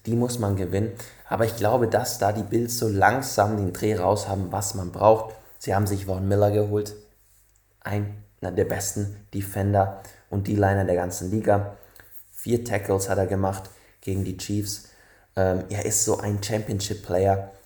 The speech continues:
den du brauchst. Es gibt einfach so Spieler, die sind in der Regular Season in Ordnung und in den Playoffs drehen sie auf und sind hervorragend. Das ist Von Miller. Josh Allen für mich nach Mahomes der beste Quarterback.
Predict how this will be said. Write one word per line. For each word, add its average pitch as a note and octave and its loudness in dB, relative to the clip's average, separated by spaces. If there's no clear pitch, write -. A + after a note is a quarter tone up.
den G2+ 0
du F#2+ 2
brauchst. F#2+ 2
Es G2 -6
gibt - -2
einfach G#2+ 2
so G#2 -2
Spieler, A2 4
die - -4
sind A#2 0
in A2 2
der G2+ 4
Regular A2 6
Season A2+ -4
in A2 0
Ordnung G2+ 2
und G#2 -4
in A2 2
den G#2 2
Playoffs G2 0
drehen F#2 -4
sie - -8
auf F2+ -4
und F#2+ -4
sind F2+ -4
hervorragend. E2+ -6
Das G2+ 2
ist G2+ -2
Von F#2 2
Miller. G2+ 4
Josh G#2 2
Allen A#2+ 6
für A#2+ -4
mich B2 -2
nach A2+ 6
Mahomes G#2 2
der - -6
beste - -2
Quarterback. G#2+ 4